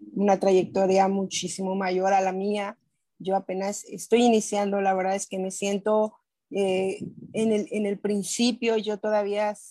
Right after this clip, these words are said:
eh, sé que esto todavía no ha arrancado, sé y confío tanto en el trabajo que hago, le, le he metido tanto cariño a, a este proyecto que tengo,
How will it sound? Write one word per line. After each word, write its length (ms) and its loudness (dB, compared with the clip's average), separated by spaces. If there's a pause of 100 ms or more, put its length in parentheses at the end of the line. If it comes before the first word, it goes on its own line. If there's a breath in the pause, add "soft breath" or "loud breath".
(180)
eh, 300 -8
sé 340 0
que 160 2
esto 200 -4
todavía 400 2
no 120 -2
ha 20 2
arrancado, 640 -2
sé 440 -6 (120)
y 140 -6
confío 520 0
tanto 340 -2
en 100 -2
el 100 -8
trabajo 480 -2
que 80 0
hago, 200 2
le, 380 -4
le 320 -2
he 220 -2
metido 400 -2
tanto 340 -4
cariño 560 -2
a, 60 -6
a 260 -8
este 260 -2
proyecto 520 0
que 80 -6
tengo, 480 0